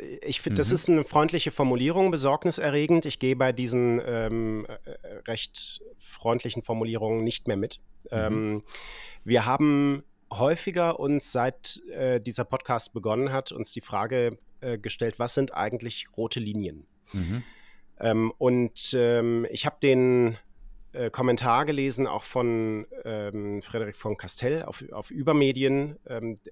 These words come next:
Speaker 1: d-, der schreibt, Twitter hat seine roten Linien jetzt für ihn mit seinem Account
Speaker 2: Mhm.
Speaker 1: überschritten.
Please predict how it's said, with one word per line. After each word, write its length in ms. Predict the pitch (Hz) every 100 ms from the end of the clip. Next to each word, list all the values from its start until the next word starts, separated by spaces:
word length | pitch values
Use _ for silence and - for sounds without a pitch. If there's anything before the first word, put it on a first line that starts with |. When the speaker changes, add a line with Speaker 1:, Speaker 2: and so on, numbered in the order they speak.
| -
Speaker 1:
d-, 100 | -
der 140 | - 110
schreibt, 360 | - 113 -
Twitter 280 | - 113 127
hat 140 | 110 -
seine 260 | 95 123
roten 280 | 123 123 127
Linien 340 | 117 117 117
jetzt 240 | 110 - -
für 80 | 104
ihn 240 | 117 143
mit 120 | 127
seinem 260 | 104 101 104
Account 560 | - 101 117 170 143
Speaker 2:
Mhm. 40 | - -
Speaker 1:
überschritten. 680 | 117 117 - 127 - 175